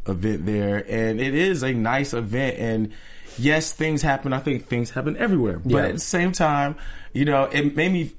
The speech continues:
Speaker 1: it, I felt a double-edged sword on it 'cause I was like, "Ah, she shouldn't have brought that up," 'cause it would be nice to just have a nice tone
Speaker 2: Mm-hmm.
Speaker 1: to something that happens in that neighborhood because, I mean, they are rebuilding it. There's a lot of wonderful things.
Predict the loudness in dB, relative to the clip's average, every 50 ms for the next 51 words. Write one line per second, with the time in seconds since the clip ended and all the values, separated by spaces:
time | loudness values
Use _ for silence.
0 | -16 -4 -2 0 0 0 0 -2 -2 -2 0 0 0 0 0 -2 -2 -2 2 2
1 | 2 2 2 0 0 0 0 -2 -2 -2 0 0 2 0 0 0 0 -2 -2 -2
2 | -2 0 0 0 -2 -2 -4 -2 -2 -2 0 0 0 0 0 -2 -2 -2 -4 -2
3 | -2 0 0 0 0 0 0 0 0 0 -2 -2 -2 -2 -2 -2 0 0 0 0
4 | 0 0 0 0 0 0 0 -2 -2 -4 -4 -4 -2 0 0 0 0 2 0 0
5 | 0 -2 -4 -6 -4 -4 -2 -2 -2 -2 -4 -4 -6 -8 -6 -6 -8 -4 -4 -4
6 | -2 -2 -4 -4 -2 -2 -2 0 0 0 -2 -2 -2 -2 0 0 0 0 0 0
7 | 0 0 0 0 0 -2 -2 -2 0 -2 -2 -2 -4 -2 -2 0 0 0 0 0
8 | -2 -2 -4 -8 -12 -6 -2 0 0 0 2 2 0 0 0 0 0 0 2 2
9 | 2 2 2 0 0 -2 -4 -2 -2 -2 -2 0 0 2 2 0 -2 -4 -6 -6
10 | -4 -2 -2 0 -2 -4 -4 -4 -6 -4 -4 -2 -2 0 0 0 -2 -4